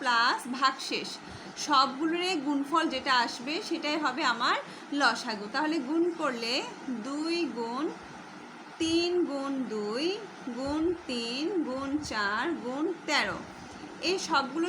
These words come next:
সংখ্যাকে গুণ করলে আমার আসবে আঠারোশো বাহাত্তর। আপনারা গুণ করে দেখবেন, গুণ করলে আসবে আঠারোশো বাহাত্তর। আমি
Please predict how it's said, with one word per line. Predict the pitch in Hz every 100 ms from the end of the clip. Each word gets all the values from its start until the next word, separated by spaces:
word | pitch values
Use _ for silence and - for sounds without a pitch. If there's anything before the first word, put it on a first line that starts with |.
| 370 339
সংখ্যাকে | 330 320 349 302 320 277 240
গুণ | 330 370 349
করলে | 302 262 240
আমার | 226 233 220
আসবে | - 240 339 359 233
আঠারোশো | 220 277 262 294 - 415 254
বাহাত্তর। | 240 214 - 190 196
আপনারা | 262 269 269
গুণ | 277 294 302
করে | 330
দেখবেন, | 277 226 254 370 - - - - 262
গুণ | 349 359
করলে | 277 262 262 226
আসবে | 247 359 - 240
আঠারোশো | 240 269 247 262 208
বাহাত্তর। | 208 208 180 185 165 - - - 240
আমি | 247